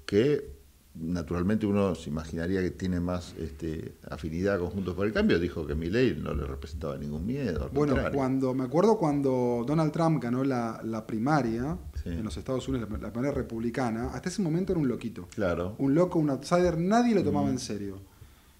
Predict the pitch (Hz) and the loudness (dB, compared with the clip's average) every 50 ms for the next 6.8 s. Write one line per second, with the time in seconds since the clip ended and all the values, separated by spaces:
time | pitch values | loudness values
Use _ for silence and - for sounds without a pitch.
0 | - - - - 120 131 196 262 277 233 175 160 156 156 139 139 135 127 120 117 | -20 -20 -12 -8 0 4 4 6 6 4 4 2 2 2 2 2 2 0 0 -2
1 | 117 127 120 110 117 117 131 156 175 170 - 113 113 110 107 - - - 110 107 | -2 -2 -4 -4 -2 -2 -2 0 0 -2 -2 -4 -4 -4 -6 -6 -10 -10 -10 -8
2 | - - 143 143 - - 160 147 135 123 117 107 110 107 - - 135 135 131 - | -2 0 0 0 2 2 2 4 4 2 0 -2 -4 -4 -4 -4 -4 -4 -2 -2
3 | 120 131 139 135 123 - 131 131 123 123 127 123 - 113 120 123 127 123 135 123 | -2 -2 -2 -2 -2 -4 -2 -2 0 0 -2 -4 -4 -4 -2 -2 0 -2 -2 -2
4 | - 110 107 104 101 101 - - - - - - - - - - - - - - | -4 -6 -6 -6 -8 -10 -12 -16 -20 -20 -20 -20 -20 -20 -20 -20 -20 -20 -14 -10
5 | 113 107 104 104 101 101 98 95 95 - - - - 131 123 - 107 104 - - | -8 -8 -6 -6 -6 -6 -6 -8 -10 -12 -12 -8 -6 -6 -6 -6 -8 -10 -8 -6
6 | - 131 110 98 101 - 160 170 135 104 101 101 110 139 170 202 | -6 -6 -4 -6 -6 -6 -4 -4 -4 -4 -8 -10 -10 -8 -10 -10